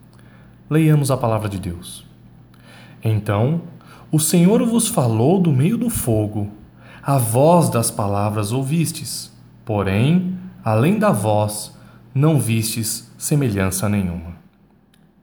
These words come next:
O texto escolhido pelo setor de educação cristã da C P A D nos traz a vontade de Deus de se relacionar com o seu povo,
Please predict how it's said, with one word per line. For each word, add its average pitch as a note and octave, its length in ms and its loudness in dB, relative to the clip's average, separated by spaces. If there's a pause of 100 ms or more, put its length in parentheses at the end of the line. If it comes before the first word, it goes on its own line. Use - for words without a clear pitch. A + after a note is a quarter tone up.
(320)
O F#3 120 2
texto - 280 0
escolhido B2 600 0
pelo A2 160 -2
setor A2 360 -4
de A2 40 -2
educação G#2 480 -4
cristã G2+ 480 -4
da G2+ 100 -2
C F#2+ 200 -8
P F#2 160 -6
A F2+ 80 0
D A2 340 -2 (720)
nos F#3+ 240 4
traz G2+ 640 -2 (240)
a B2+ 100 -2
vontade C3 760 0
de C#3+ 180 0
Deus C#3 720 0 (260)
de C#3 120 -6
se E3 240 0
relacionar D#3+ 880 2
com C#3+ 180 -2
o C#3+ 40 0
seu D#3+ 200 -2
povo, A#2 540 -2